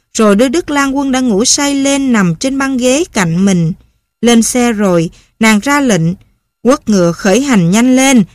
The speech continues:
lão đánh xe." Cỗ xe lao đi vun vút trên đường cái. Khi vua tỉnh giấc, ông ta kinh ngạc hỏi: "Chúng ta đi đâu đây?" "Thưa, về nhà thiếp ạ." "Ta đã bảo nàng thế nào hử?"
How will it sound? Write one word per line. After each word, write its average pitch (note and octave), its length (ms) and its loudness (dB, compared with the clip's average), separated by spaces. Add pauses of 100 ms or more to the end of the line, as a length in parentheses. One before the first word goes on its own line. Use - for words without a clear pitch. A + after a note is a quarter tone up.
(180)
lão G3 160 0
đánh C#4 240 0
xe." C#4 400 2 (1200)
Cỗ A3 200 0
xe C#4+ 240 0
lao C#4 200 0
đi C#4 180 0
vun C#4 300 -4
vút D#4+ 280 -2
trên C#4 220 -4
đường F3 280 0
cái. G#3+ 360 0 (380)
Khi B3+ 180 0
vua A3+ 220 2
tỉnh G#3 340 -2
giấc, D#4+ 180 0 (280)
ông B3 160 0
ta C4+ 120 -4
kinh D4+ 320 -6
ngạc G3 260 0
hỏi: F#3+ 440 -2 (840)
"Chúng D#4 180 2
ta A#3+ 280 2
đi B3+ 160 2
đâu C4+ 200 0
đây?" C4+ 360 2 (600)
"Thưa, D4 280 0
về B3 200 0
nhà G#3+ 240 2
thiếp D4 340 -4
ạ." F#3+ 300 -2 (680)
"Ta C#4+ 120 -2
đã D4+ 80 2
bảo B3+ 200 2
nàng C4 240 0
thế E4+ 120 -2
nào B3+ 240 2
hử?" A#3+ 240 4